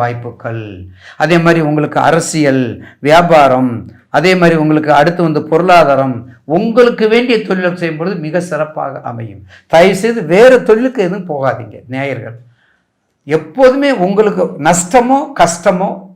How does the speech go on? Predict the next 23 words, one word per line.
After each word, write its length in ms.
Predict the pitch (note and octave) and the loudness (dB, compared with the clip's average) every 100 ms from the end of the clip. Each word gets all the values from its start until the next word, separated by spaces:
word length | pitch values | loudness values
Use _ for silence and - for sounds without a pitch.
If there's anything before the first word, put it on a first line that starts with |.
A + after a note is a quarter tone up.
| _ _ _ - | _ _ _ -6
இல்ல 140 | F#3+ G#3+ G3+ D3 | 0 0 0 -2
அதுல 180 | D#3+ D#3 | 0 2
வரக்கூடிய 360 | D#3 F3+ F#3 F3+ C3+ | 2 0 -2 -2 0
லாபமோ 460 | B2+ E3+ E3 C3+ B2 A#2 - - C#3+ | 2 2 2 -2 -6 -10 -16 -6 -2
எந்த 280 | F3+ G#3 G#3 F3+ | 0 0 0 0
தொழிலாக 380 | E3 F#3 G3 D3 C3 | -4 0 0 0 -4
இருந்தாலும் 380 | C3 C3 C3 C3 - - E3 | -2 -2 -2 -8 -14 -4 -2
உங்களுக்கு 420 | G#3+ A#3 A3 - G3+ | 2 2 2 -2 -2
உரிய 180 | G3+ A#3+ F#3 | -2 -2 -2
தொழிலை 240 | F3 D#3+ C#3+ | -4 -4 -6
செய்யும் 200 | D3+ C#3 | -8 -6
பொழுது 260 | C3+ C3+ B2+ A#2+ - - | -8 -6 -8 -10 -6 -2
அது 120 | D#3 D#3 | -2 -4
சிறப்பாக 560 | F3 F3+ G3 G#3 F3+ E3+ C3+ | 0 0 2 2 2 2 2
அமையும் 360 | D#3+ F#3 F3 E3+ | 0 2 2 0
என்பதுல 340 | D3 C#3 C3+ C3 B2 | -2 -2 0 0 0
மாற்று 260 | C#3+ D3 C#3 | 0 -2 -8
கருத்து 300 | C#3 A#2+ - - A#2+ | -6 -8 -10 -10 -10
அல்ல. 180 | A#2 G#2 B2+ G#2 - - - C#3 | -6 -2 0 -2 -6 -20 -4 0
அதுக்கடுத்தது 640 | E3 F3+ F3 F3+ F3+ F#3 A#3 - - B2+ | 2 2 0 0 -4 -4 -8 -12 -14 -8
உடம்பு 380 | C#3+ E3+ E3 F#3+ F#3 B2 | -6 -4 -6 -8 -10 -12
ரொம்ப 300 | C3+ C#3+ F3 A2+ | -12 -12 -14 -16
முக்கியம். 380 | - - F2+ | -18 -18 -20